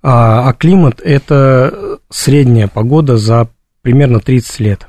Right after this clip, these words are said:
ну, минимум за двадцать лет, то есть за продолжительный период. И поэтому, э, надо, если мы говорим о климате, мы не должны его путать, и с изменением климата не должны путать изменение климата с изменением погоды. Вот, как мы уже обсудили, за сорок лет,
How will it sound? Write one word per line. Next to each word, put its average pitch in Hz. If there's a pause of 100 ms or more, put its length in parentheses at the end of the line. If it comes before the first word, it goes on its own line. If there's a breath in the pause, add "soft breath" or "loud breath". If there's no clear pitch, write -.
(140)
ну, 151
минимум 143
за 110
двадцать 110
лет, 104
то 117
есть 107
за 113
продолжительный 127
период. 104 (480 loud breath)
И 127
поэтому, 135
э, 123
надо, 123
если 120
мы 131
говорим 131
о 127
климате, 143
мы 135
не 131
должны 131
его 120
путать, -
и 123
с -
изменением 127
климата 156
не 113
должны 117
путать 120 (240 loud breath)
изменение 131
климата 156
с 107
изменением 120
погоды. 113 (680 loud breath)
Вот, 127 (220)
как -
мы 139
уже 131
обсудили, 143
за 117
сорок 131
лет, 156